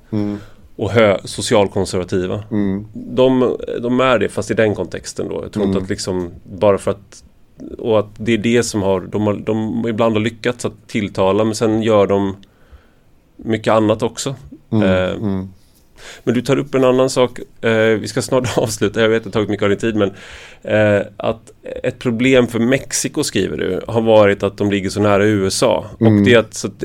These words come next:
Speaker 2: U S A är hela tiden, eh, liksom det landet man speglar sig mot. Och U S A är så ojämförligt mycket rikare,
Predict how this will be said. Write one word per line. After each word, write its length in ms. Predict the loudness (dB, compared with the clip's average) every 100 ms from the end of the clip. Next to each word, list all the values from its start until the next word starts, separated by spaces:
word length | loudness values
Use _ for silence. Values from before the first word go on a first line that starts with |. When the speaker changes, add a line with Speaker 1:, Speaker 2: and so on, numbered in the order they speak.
| -2
Speaker 2:
U 300 | 2 2 2
S 160 | 2 2
A 140 | 4
är 40 | 4
hela 340 | 2 2 2
tiden, 640 | 0 0 2 2 2 2 0 -10 -20 -20 -20 -20 -10
eh, 280 | 0 4 4 0 -6 -8
liksom 280 | -6 -2 2
det 100 | 4
landet 380 | 4 4 0 -2
man 140 | -2
speglar 480 | 0 2 2 2 0
sig 160 | 0
mot. 340 | 2 0 -2 -6
Och 120 | -4
U 180 | -2 -2
S 120 | 0
A 80 | 2
är 60 |
så 180 | 2 -2
ojämförligt 880 | -2 -2 0 0 0 0 2 2 2
mycket 300 | 0 0 0
rikare, 680 | 0 -2 -4 -2 0 0